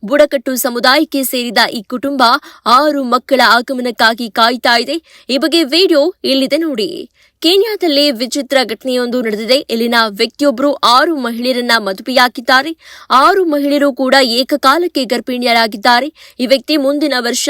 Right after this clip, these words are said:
ಮಗುವಿನ ನಿರೀಕ್ಷೆಯಲ್ಲಿದ್ದಾರೆ. ಇದೀಗ ಈ ಬಗ್ಗೆ ವಿಡಿಯೋ ಒಂದು Instagram-ನ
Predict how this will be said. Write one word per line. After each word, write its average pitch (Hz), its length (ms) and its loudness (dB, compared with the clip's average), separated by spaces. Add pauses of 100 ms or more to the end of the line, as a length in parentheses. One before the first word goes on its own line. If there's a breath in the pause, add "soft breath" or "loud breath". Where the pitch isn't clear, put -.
ಮಗುವಿನ 240 540 -2
ನಿರೀಕ್ಷೆಯಲ್ಲಿದ್ದಾರೆ. 262 960 0 (300 loud breath)
ಇದೀಗ 320 280 4 (200)
ಈ 302 100 -2
ಬಗ್ಗೆ 311 300 0
ವಿಡಿಯೋ 302 360 0
ಒಂದು 285 280 0
Instagram-ನ 247 680 0